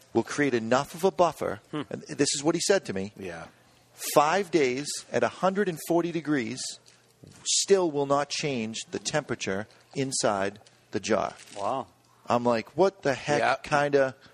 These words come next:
Speaker 1: mathematics did you have to learn to figure that out?"
Speaker 3: He figures the temperature and humidity. When his stuff arrives, he doesn't want us to put it out for five to seven days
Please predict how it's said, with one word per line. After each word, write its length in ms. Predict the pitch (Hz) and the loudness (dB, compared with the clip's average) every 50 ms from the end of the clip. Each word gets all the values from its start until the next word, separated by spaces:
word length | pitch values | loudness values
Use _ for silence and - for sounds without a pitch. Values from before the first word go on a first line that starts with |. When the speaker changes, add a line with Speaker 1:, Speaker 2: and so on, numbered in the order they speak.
| - - _ _ _ _ _ | -20 -20 _ _ _ _ _
Speaker 1:
mathematics 800 | - 117 135 143 151 160 151 - 143 151 147 139 131 120 117 - - | 0 2 4 4 4 2 0 0 2 4 4 4 4 2 0 -2 -4
did 140 | 123 104 | -4 -2
you 120 | 110 131 135 | 2 4 4
have 180 | 131 131 - | 4 4 2
to 80 | - 139 | -2 -2
learn 460 | 123 131 135 123 110 101 98 101 107 - - - - - | 2 4 4 4 4 2 0 -2 -6 -12 -18 -20 -12 -2
to 100 | - 135 | -2 0
figure 340 | 92 92 - 156 139 131 135 | 0 2 2 2 4 4 4
that 260 | 123 127 120 104 92 | 4 4 4 4 2
out?" 60 | 78 - | 0 -2
Speaker 3:
He 120 | 139 151 | -2 -2
figures 400 | 139 - - 170 151 139 147 135 | -2 -2 -4 -4 -2 0 -2 -2
the 100 | - 113 | -2 -6
temperature 420 | - - - 151 143 160 160 - 156 | -10 -2 -2 -2 -2 -2 -6 -6 -6
and 80 | 127 | -4
humidity. 440 | 113 131 127 123 135 131 131 139 143 | -2 -4 -2 -2 -2 -4 -2 -4 -2
When 160 | 131 123 107 | -2 -4 -4
his 160 | 123 127 - - | -4 -4 -4 0
stuff 240 | - 156 147 - | 2 2 2 2
arrives, 540 | 160 147 135 131 135 135 135 139 143 135 - | 0 0 2 2 2 2 2 0 0 -2 -4
he 120 | - 135 135 | -6 -4 -2
doesn't 300 | 135 131 117 135 127 117 | -2 -2 0 -2 -4 -2
want 240 | 117 113 117 110 - | -2 -2 -4 -4 -6
us 440 | - 127 139 131 - - - - - - _ _ _ _ - | -4 -2 -2 -2 -2 -4 -4 -4 -8 -12 _ _ _ _ -16
to 80 | - - | -16 -10
put 180 | - - 135 | -6 -4 -4
it 120 | 120 120 117 | -2 0 0
out 220 | 110 113 113 - | 0 0 0 -2
for 160 | - - 104 | -8 -12 -12
five 320 | - - 117 104 113 110 - | -4 -2 -2 0 0 -2 -6
to 80 | - 104 | -8 -10
seven 340 | - - 120 101 110 107 | -4 -4 -4 -4 -4 -8
days 360 | 98 98 95 95 95 95 95 | -8 -8 -8 -6 -8 -8 -6